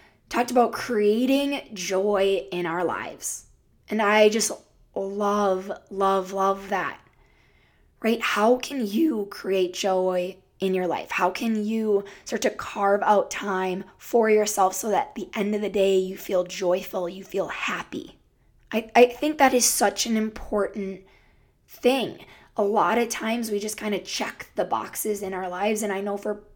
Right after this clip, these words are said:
myself, I used to do that a lot, and then I started to see that there was more to life, or I wanted more in my life. So how can you start to create joy? What's one thing you can do for yourself today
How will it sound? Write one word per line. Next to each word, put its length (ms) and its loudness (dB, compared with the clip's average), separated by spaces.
myself, 520 -2
I 80 2
used 320 -4
to 80 -6
do 160 -6
that 160 4
a 60 2
lot, 300 0
and 140 -2
then 60 -2
I 60 -2
started 500 -2
to 360 -2
see 240 0
that 240 2
there 200 2
was 300 -2
more 400 4
to 80 6
life, 240 4
or 120 2
I 160 4
wanted 460 4
more 420 0
in 260 4
my 200 0
life. 580 -8
So 140 0
how 220 2
can 300 -2
you 240 0
start 260 0
to 80 -8
create 720 2
joy? 240 4
What's 220 0
one 600 -2
thing 340 4
you 140 -4
can 180 -6
do 140 0
for 120 -4
yourself 440 -4
today 500 -10